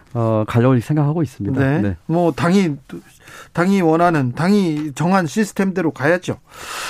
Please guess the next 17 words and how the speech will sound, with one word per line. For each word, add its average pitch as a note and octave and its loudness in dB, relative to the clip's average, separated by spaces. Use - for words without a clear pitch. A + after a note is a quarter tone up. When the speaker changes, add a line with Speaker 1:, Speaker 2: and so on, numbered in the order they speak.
Speaker 2:
정치 B3+ 6
교체를 A#3 4
위한 A#3 6
정치 G#3 2
개체-, G#3+ 0
개혁하겠다 G#3 2
계속 G3 0
얘기했는데 E3 4
오늘 F#3 4
윤호중 G3 2
위원장하고 E3 2
이 C#3+ 2
얘기 F3+ -2
많이 B2+ -4
하셨어요? D#3 4
Speaker 1:
예, F3 8
그렇습니다. D#3 4